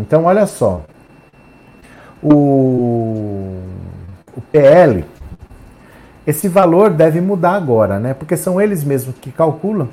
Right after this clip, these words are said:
eles dão o valor pra eles mesmos que eles querem, mas hoje o P L deve receber de fundo partidário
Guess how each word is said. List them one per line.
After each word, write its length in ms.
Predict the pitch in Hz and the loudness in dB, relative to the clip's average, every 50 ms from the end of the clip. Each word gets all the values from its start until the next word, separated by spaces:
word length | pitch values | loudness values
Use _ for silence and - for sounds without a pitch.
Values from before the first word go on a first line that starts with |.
| - _ - | -12 _ -4
eles 280 | 147 147 147 139 127 120 | -2 -2 -2 -2 -2 -2
dão 200 | 120 135 139 139 | 0 0 0 0
o 40 | |
valor 300 | 127 131 131 127 127 131 | 0 -2 -2 -2 -2 -2
pra 140 | 127 - 139 | -4 -4 -4
eles 160 | 131 127 120 | -4 -4 -6
mesmos 280 | 123 127 127 123 120 113 | -6 -6 -6 -6 -8 -8
que 120 | - - | -6 -6
eles 200 | 135 127 113 - | -4 -4 -6 -8
querem, 440 | - - 147 151 165 160 139 120 117 - - - - - - - | -8 -6 -4 -2 -2 -2 -4 -6 -10 -12 -18 -20 -20 -20 -14 -8
mas 480 | 160 170 190 190 175 143 123 120 123 | -4 -2 0 2 0 0 -2 -4 -2
hoje 500 | 156 180 185 185 147 110 95 95 92 87 87 - - - - _ _ _ _ | 0 2 2 2 2 0 -4 -6 -10 -10 -12 -16 -20 -20 -20 _ _ _ _
o 60 | - 120 | -12 -12
P 180 | - - - 143 | -8 -2 2 4
L 300 | 131 135 151 151 147 135 | 6 6 6 6 4 2
deve 240 | 131 139 135 131 | 2 2 2 2
receber 480 | 123 131 131 - - 127 113 113 135 131 | 0 -4 -4 -6 -6 -6 -4 -2 -2 -2
de 100 | 120 117 | -4 -6
fundo 320 | 107 - - 139 135 123 | -10 -8 -8 -6 -6 -6
partidário 920 | 117 - - 113 110 - - 98 92 107 120 127 139 135 117 107 101 95 | -6 -2 -2 -2 -2 -2 -6 -10 -4 0 2 2 2 2 2 -2 -4 -8